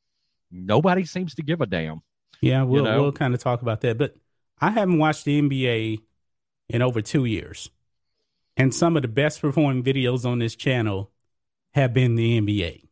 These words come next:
Speaker 2: And it's not about the game, because there's always some idiot that's gonna say something, LaChina James,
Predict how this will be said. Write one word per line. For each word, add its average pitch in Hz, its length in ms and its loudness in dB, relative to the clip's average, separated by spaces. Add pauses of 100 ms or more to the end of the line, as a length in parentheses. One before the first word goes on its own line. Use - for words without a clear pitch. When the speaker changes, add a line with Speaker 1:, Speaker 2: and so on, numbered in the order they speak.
(1000)
Speaker 2:
And 123 140 4
it's 120 160 2
not 143 240 4
about 127 260 -2
the 131 60 -8
game, 101 320 -10 (500)
because 120 240 0
there's 131 200 0
always 170 440 2
some 165 360 -2
idiot 139 480 0 (680)
that's 131 240 2
gonna 147 220 2
say 139 260 0
something, 117 640 -2
LaChina 101 500 -2
James, 104 480 -2